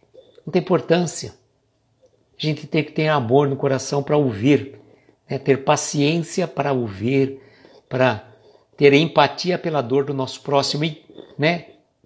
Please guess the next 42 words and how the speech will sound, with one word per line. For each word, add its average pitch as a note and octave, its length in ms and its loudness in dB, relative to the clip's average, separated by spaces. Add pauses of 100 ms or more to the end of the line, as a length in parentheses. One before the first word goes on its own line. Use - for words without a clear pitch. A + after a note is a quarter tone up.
(140)
agradecer D3 600 0
a D#3+ 60 4
Deus D3 300 -2
que - 80 -4
a C#3+ 40 -2
gente D#3 200 -6
pode D3+ 260 2
estar D#3 360 0
indo F3+ 280 -4
lá D#3+ 340 -8 (800)
e C#3 80 -12
que D3+ 180 -10
não C#3+ 220 -6
é D3 100 -6
a C#3+ 80 -6
gente C3 300 -6
que - 80 -8
está - 240 -4
lá C3 180 0
naquele C#3 320 -6
momento. A#2 500 -6 (1000)
Né? D3+ 120 -6
Poderíamos D3 460 0
ser C#3 220 4
nós D3 260 2
que - 80 -12
estaríamos C3+ 480 -2
lá B2+ 340 -2 (300)
naquela B2 300 -2
condição. B2+ 640 -6 (880)
Eu A#2+ 80 2
lembro C3+ 300 6
até B2+ 240 2 (120)
uma, D3 280 2 (840)
uma, A2 720 -2 (240)
da A#2 80 4
risada, A#2+ 440 2
porque B2+ 140 -4
é B2+ 40 2
engraçado A#2 520 -2
que B2 100 -6
o, G#2+ 240 -8